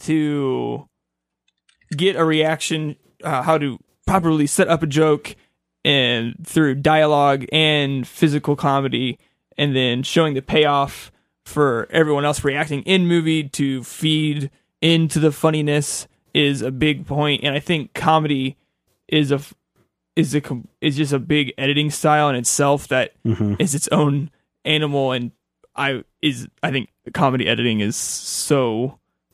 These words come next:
Speaker 1: probably underlooked in some
Speaker 2: Yeah,
Speaker 1: ways.
Speaker 2: you know, we looked at Duck Soup, um, and that has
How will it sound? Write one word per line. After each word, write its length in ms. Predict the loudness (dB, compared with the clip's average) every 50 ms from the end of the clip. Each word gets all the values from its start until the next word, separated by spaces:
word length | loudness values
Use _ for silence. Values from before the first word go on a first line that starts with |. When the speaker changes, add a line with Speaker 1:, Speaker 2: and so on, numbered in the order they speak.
| _ _ -20 -16 -10 -4 -2 -2 0 0 0
Speaker 1:
probably 340 | 2 2 2 2 2 0 0 0
underlooked 720 | 0 -2 0 0 0 0 0 -2 -2 -2 -4 -8 -10 -6 -4
in 180 | -2 -2 0 0
some 220 | 0 0 -2 0 0
Speaker 2:
Yeah, 220 | 0 0 0 0
Speaker 1:
ways. 140 | 0 -2 0
Speaker 2:
you 60 | 0
know, 80 | 0 2
we 100 | 0 0
looked 220 | 0 0 -2 -2 -2
at 100 | -4 0
Duck 180 | 0 -2 -2 -2
Soup, 320 | -4 -2 0 0 -2 -4 -6
um, 600 | -4 -2 -2 0 0 0 -2 -2 -4 -8 -14 -20 -18 -18 -16 -12 -6
and 160 | -2 -2 0
that 180 | 2 2 2 2
has 440 | 2 2 2 2 2 0 -2 -6